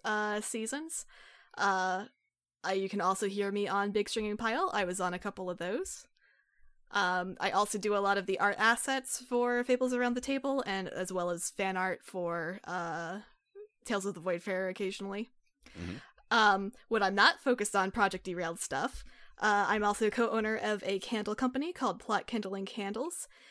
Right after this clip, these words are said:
Speaker 1: Uh, and we all have a bard in our life.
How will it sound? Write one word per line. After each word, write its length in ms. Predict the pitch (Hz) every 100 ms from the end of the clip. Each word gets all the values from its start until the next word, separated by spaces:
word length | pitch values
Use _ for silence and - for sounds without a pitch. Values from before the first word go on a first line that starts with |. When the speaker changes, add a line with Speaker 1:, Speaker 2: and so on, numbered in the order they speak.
| - _ _
Speaker 1:
Uh, 400 | 220 208 202 196
and 160 | - 214
we 100 | 214
all 180 | 233 359
have 160 | 349 311
a 60 |
bard 380 | 254 220 233 320
in 120 | 285
our 180 | 175 175
life. 520 | 170 117 160 240 -